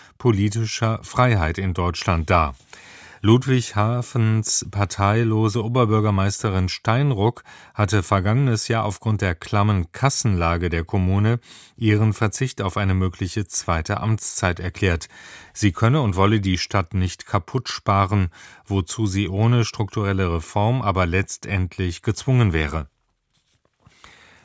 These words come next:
Die C S U will ein sogenanntes Bayern-Jahr etablieren. Dies berichten mehrere Medien unter Verweis auf eine Beschlussvorlage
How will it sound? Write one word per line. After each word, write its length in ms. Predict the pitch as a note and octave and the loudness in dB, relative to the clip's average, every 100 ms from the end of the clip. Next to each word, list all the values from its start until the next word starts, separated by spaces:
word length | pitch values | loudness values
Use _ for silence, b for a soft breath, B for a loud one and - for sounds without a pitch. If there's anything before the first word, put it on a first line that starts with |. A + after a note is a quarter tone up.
| B | B
Die 320 | G2 G2 F#2+ | 0 4 4
C 340 | - - A#2+ G#2+ | 2 4 4 4
S 220 | G#2 - | 0 0
U 300 | C3 D3 A2 | 0 0 2
will 200 | G#2+ A#2+ | 0 2
ein 220 | G#2+ G#2+ | 2 2
sogenanntes 680 | A2 A#2 G#2+ G2+ G2+ G2+ - | 2 0 2 2 2 0 0
Bayern-Jahr 880 | G#2 A2 A#2 G#2 F2+ E2 D#2+ F2 F2+ | 0 2 4 2 2 2 2 2 -2
etablieren. 800 | F#2+ G#2 E2+ F2 F2+ E2+ D#2+ B B B B B | -2 0 0 0 0 0 -2 B B B B B
Dies 180 | C3+ C3+ | -2 0
berichten 420 | - A#2 A#2 A#2 | 0 2 2 2
mehrere 460 | G2+ A2+ A#2 A2 G2 | 4 4 4 2 2
Medien 400 | F2+ F#2 B2 C#3 | 2 2 2 0
unter 300 | B2 A#2+ A2+ | -2 -2 -2
Verweis 480 | A2+ F#2 F#2+ A2 B2 | -2 0 0 0 -2
auf 160 | G#2 | -6
eine 240 | - G2+ F2+ | -2 0 0
Beschlussvorlage 1040 | F#2 - C3 C3+ - B2 G#2+ G2 G2 G2 | -2 -2 -4 -4 -2 0 4 4 4 0